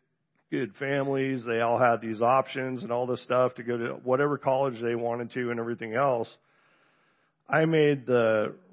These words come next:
really great choice of joining a Mexican gang, um, at the end of my senior year, um, and basically, uh, guys that I had grown up with, and, uh,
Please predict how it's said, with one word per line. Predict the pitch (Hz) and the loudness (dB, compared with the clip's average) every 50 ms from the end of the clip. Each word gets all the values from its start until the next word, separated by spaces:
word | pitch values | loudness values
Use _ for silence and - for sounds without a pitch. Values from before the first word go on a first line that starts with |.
| - | -16
really | - 120 123 131 147 165 175 175 165 147 | -12 -8 -2 2 4 4 4 4 4 2
great | 135 123 127 131 135 139 151 147 - | 0 -2 0 4 4 4 4 0 -4
choice | - 147 135 135 131 120 117 110 - - - - | -6 -2 0 0 2 0 0 -2 -6 -12 -18 -8
of | - 113 113 110 107 101 101 - _ _ _ - | -4 -2 0 0 -2 -4 -10 -18 _ _ _ -20
joining | 104 104 95 120 120 135 139 143 139 139 139 135 | -20 -12 -8 -4 -2 0 0 0 -2 -4 -6 -6
a | - 110 | -8 -10
Mexican | 110 110 117 131 131 - - - _ 131 127 117 113 107 | -6 -2 -2 -2 -2 -2 -10 -14 _ -10 -8 -8 -6 -4
gang, | 113 113 117 113 107 101 101 104 98 _ _ _ _ _ _ _ _ _ _ _ | -4 -4 -2 -4 -6 -8 -10 -14 -18 _ _ _ _ _ _ _ _ _ _ _
um, | - 127 120 117 113 110 - | -4 -2 -2 -2 -4 -4 -6
at | - 120 117 | -6 -6 -6
the | - 120 117 | -6 -6 -4
end | 120 123 123 | -4 -2 -4
of | 120 | -4
my | 117 113 113 110 | -4 -4 -6 -6
senior | - - 135 127 123 123 117 113 | -6 -8 -8 -6 -6 -6 -6 -6
year, | 113 123 127 120 113 110 113 107 - _ _ _ _ _ _ _ _ | -4 -2 -2 0 0 -2 -2 -4 -8 _ _ _ _ _ _ _ _
um, | - 123 113 110 107 104 101 104 - - _ _ | -4 -4 -2 -2 -4 -6 -8 -10 -16 -20 _ _
and | 123 117 113 107 | -10 -10 -10 -6
basically, | 104 123 131 131 127 - - 127 120 113 113 110 110 107 | -4 -2 -2 -2 -4 -6 -10 -8 -6 -6 -4 -4 -4 -4
uh, | 107 107 101 101 95 95 - | -4 -4 -4 -4 -6 -8 -2
guys | 131 123 127 135 135 131 | 0 2 2 2 0 0
that | 131 120 | 0 0
I | 120 120 120 | 2 2 0
had | 123 113 104 | 0 -4 -4
grown | 113 120 117 117 117 120 | -6 -4 -4 -2 -2 0
up | 123 123 120 - | -2 -2 -2 -4
with, | 113 113 110 113 113 - _ _ _ _ _ _ _ _ _ _ _ _ | -6 -4 -4 -4 -6 -8 _ _ _ _ _ _ _ _ _ _ _ _
and, | - 117 107 104 104 107 104 | -8 -6 -6 -6 -6 -6 -4
uh, | 107 107 104 104 107 98 | -4 -4 -4 -4 -6 -8